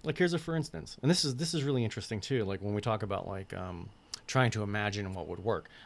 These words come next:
Um, I think this is actually, um, it's, it's, I almost wanted to actually publicly talk about this, but very recently I released a special edition of, uh, one of my partner studios, and it was, like, a retrospective of their work. So it was two volumes, a couple different covers. Now,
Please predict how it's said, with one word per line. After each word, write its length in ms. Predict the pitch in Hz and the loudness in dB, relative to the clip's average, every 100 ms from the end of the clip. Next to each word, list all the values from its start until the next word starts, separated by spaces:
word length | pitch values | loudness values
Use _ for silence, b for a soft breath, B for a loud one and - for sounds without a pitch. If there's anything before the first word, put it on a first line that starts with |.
| - | -6
Um, 280 | 98 95 92 | -2 0 -2
I 40 | 107 | -2
think 180 | 127 | -2
this 160 | 113 - | -2 -2
is 100 | 110 | 0
actually, 540 | 110 101 104 101 101 - | 0 0 -2 -2 -2 -4
um, 440 | 92 90 85 95 - - - - - - - - - | -6 -6 -8 -10 -14 -20 -20 -20 -20 -20 -20 -20 -14
it's, 220 | - - | -10 -10
it's, 280 | - 107 - B B B | -10 -10 -10 B B B
I 60 | 127 | 8
almost 300 | 143 220 190 | 10 10 10
wanted 140 | 175 151 | 6 6
to 120 | 135 | 2
actually 200 | - 113 | 0 0
publicly 420 | - 123 120 95 | 2 2 2 -4
talk 260 | - 147 160 | -6 -6 -4
about 240 | 82 71 | -4 -4
this, 160 | 78 - | -6 0
but 240 | 107 - B B B | 2 2 B B B
very 180 | - 175 | 4 6
recently 760 | 131 147 - 131 101 101 98 92 - - | 6 4 2 -2 -2 -2 -2 -6 -8 -4
I 60 | |
released 400 | 101 110 117 - | -2 0 0 -2
a 40 | 101 | -4
special 420 | - 104 104 95 | -2 -2 0 -2
edition 480 | 87 104 - 98 85 | -2 -2 -2 -2 -4
of, 180 | 87 | -4
uh, 140 | 90 87 | -4 -4
one 180 | 92 107 | 0 2
of 40 | |
my 100 | 98 | 2
partner 340 | 92 107 95 92 | 0 -2 -2 -4
studios, 540 | - 82 82 80 80 - | -6 -6 -4 -6 -6 -8
and 100 | - | -6
it 20 | 101 | -4
was, 100 | 87 | -2
like, 120 | 92 | 0
a 40 | |
retrospective 600 | 92 101 92 - 87 92 | 2 2 0 -4 -2 -2
of 100 | 87 | -2
their 120 | 80 87 | 0 0
work. 260 | 92 82 | 0 0
So 120 | - | -4
it 20 | 78 | -4
was 120 | - | 0
two 180 | - 135 | 2 4
volumes, 580 | 113 113 113 110 110 - B B B - | 4 4 2 0 -2 -6 B B B -2
a 40 | |
couple 160 | 123 107 | 0 2
different 240 | 98 95 | 0 2
covers. 320 | 110 85 80 | 2 2 2
Now, 220 | 110 104 | 4 4